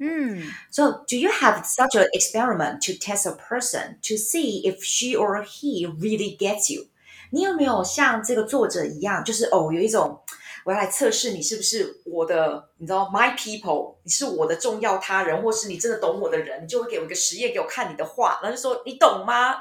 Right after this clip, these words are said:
Speaker 2: Chloe，啊，你，你懂吗？”这样子，
Speaker 1: <laughs>
Speaker 2: 你有这样子的experiment吗？这样的测试？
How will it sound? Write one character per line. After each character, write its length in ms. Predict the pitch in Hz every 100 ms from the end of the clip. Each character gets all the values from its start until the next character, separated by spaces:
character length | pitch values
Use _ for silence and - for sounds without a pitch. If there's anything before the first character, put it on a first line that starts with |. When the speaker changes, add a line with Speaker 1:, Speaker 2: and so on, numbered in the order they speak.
| - _ _ -
Speaker 2:
Chloe， 600 | 262 269 285 254 - -
啊， 100 | 185
你， 220 | 247 285
你 160 | 302 294
懂 240 | 233 226
吗？” 220 | 254 269 262
这 60 |
样 140 | 233 208
子， 100 | - 247 247
Speaker 1:
<laughs> 200 | 240 262
Speaker 2:
你 60 | 254
有 100 | 208
这 80 |
样 100 | 262
子 120 | 247 208
的 100 | -
experiment 580 | - - 220 196 165 156
吗？ 140 | 165
这 60 | 226
样 80 | 202
的 80 | 175
测 220 | 254 190
试？ 440 | 190 196 175 175